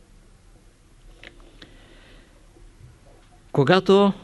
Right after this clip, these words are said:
свещеникът е прост, религията е много сложна. Същността не е в това,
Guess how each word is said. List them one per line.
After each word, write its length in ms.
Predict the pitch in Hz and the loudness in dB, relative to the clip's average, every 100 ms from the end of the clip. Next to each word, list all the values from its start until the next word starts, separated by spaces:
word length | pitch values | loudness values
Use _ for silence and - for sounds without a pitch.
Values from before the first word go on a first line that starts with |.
| - - | -20 -20
свещеникът 880 | - 165 160 185 190 185 - 170 | -2 0 2 2 4 2 0 2
е 80 | 165 | 2
прост, 580 | 156 170 175 - - - - - - - - - - - - - - - - 147 | 2 2 0 -6 -14 -20 -20 -20 -20 -20 -20 -20 -20 -20 -20 -20 -20 -20 -6 2
религията 600 | 156 156 180 180 170 170 | 4 4 4 2 4 2
е 60 | |
много 340 | 170 175 180 165 | 2 2 2 2
сложна. 520 | - 170 147 123 - - - - - - - - - - - - - _ _ - - _ - _ - - - - - - - - - - - - - - - - | 4 4 2 -2 -4 -12 -20 -20 -20 -20 -20 -20 -20 -20 -20 -20 -20 _ _ -20 -20 _ -20 _ -20 -20 -20 -20 -20 -20 -20 -20 -20 -20 -20 -20 -20 -20 -20 -20
Същността 680 | - - 156 - 156 - 202 | -2 0 2 2 0 2 2
не 160 | 185 196 | 4 2
е 40 | |
в 160 | 190 190 - | 4 4 4
това, 360 | 175 175 190 | 2 0 -2